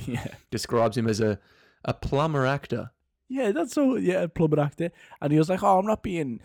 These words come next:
Speaker 1: there's a bit of a theme here about Kurt Russell, by the way. I think he directs the, the documentary, and Kurt Russell comes out of it very well.
Speaker 2: <laughs>
Speaker 1: Let's just say that.
Speaker 2: He features
Speaker 1: But
Speaker 2: a lot.
Speaker 1: he does feature a lot, and, like,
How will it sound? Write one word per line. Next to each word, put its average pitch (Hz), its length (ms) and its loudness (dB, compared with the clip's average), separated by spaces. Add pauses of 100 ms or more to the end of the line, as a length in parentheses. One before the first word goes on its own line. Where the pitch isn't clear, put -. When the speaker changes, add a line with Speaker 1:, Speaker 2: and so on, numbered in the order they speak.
(160)
Speaker 1:
there's 135 120 2
a 135 40 6
bit 175 120 6
of 190 60 4
a 196 60 2
theme 147 320 6
here 147 140 10
about 127 220 8
Kurt 117 220 6
Russell, 120 220 2
by 110 180 2
the 98 120 2
way. 90 160 2
I 92 60 -2
think - 180 -8
he 143 80 -4
directs 120 480 -2
the, 95 420 -4
the 98 120 -2
documentary, 95 580 -4
and 87 220 -6 (180)
Kurt 131 140 0
Russell 147 220 -2
comes 127 200 -4
out 117 80 4
of 117 100 2
it 110 80 0
very 98 220 -2
well. 90 320 -4
Speaker 2:
<laughs> - 40 -20 (240)
Speaker 1:
Let's 113 160 -10
just - 180 -8
say 214 140 0
that. 92 300 -6
Speaker 2:
He 240 100 -2
features - 480 -4
Speaker 1:
But - 80 -4
Speaker 2:
a - 40 -6
lot. - 220 -4
Speaker 1:
he 147 60 0
does 160 160 6
feature 185 400 -2
a - 40 8
lot, 127 280 8
and, 135 140 4
like, 117 280 2